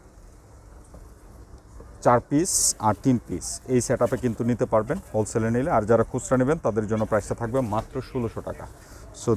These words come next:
দেরি না করে অর্ডার করে ফেলুন। একদম এই ভিডিওর যে লাস্ট কালার কম্বিনেশনটি কিন্তু দেখিয়ে দিচ্ছি। এই যে দেখেন, চমৎকার কালার প্যাটার্নে কিন্তু রয়েছে, আর কালার টোনগুলো কিন্তু খুবই স্ট্যান্ডার্ড। So, যার যেটা ভালো লাগবে, আপনারা কিন্তু পারচেজ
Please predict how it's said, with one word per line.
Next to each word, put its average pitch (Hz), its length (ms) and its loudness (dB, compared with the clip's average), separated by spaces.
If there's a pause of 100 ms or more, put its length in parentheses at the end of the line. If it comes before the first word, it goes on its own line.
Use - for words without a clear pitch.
(120)
দেরি 127 260 8
না 135 120 8
করে 127 200 4
অর্ডার 113 200 2
করে 110 200 0
ফেলুন। 117 220 -4 (160)
একদম 110 280 0 (120)
এই 120 60 0 (140)
ভিডিওর 120 280 4 (100)
যে 117 60 4 (140)
লাস্ট 107 300 4
কালার 110 220 4 (140)
কম্বিনেশনটি 107 640 -2
কিন্তু 104 220 -4 (460)
দেখিয়ে 104 280 0
দিচ্ছি। - 240 -6 (160)
এই - 80 -8
যে - 120 -8
দেখেন, - 220 -14 (580)
চমৎকার 113 540 2
কালার 104 280 2
প্যাটার্নে 104 340 0
কিন্তু 104 240 -6
রয়েছে, 98 300 -2 (720)
আর 92 60 -2 (100)
কালার 107 300 2
টোনগুলো 113 400 0
কিন্তু 107 220 -2
খুবই 131 240 -4
স্ট্যান্ডার্ড। 110 440 2 (200)
So, 117 100 0 (160)
যার 104 220 4
যেটা 110 240 0
ভালো 104 180 -2
লাগবে, 107 280 0
আপনারা 104 260 -2
কিন্তু 104 200 0 (760)
পারচেজ - 300 -2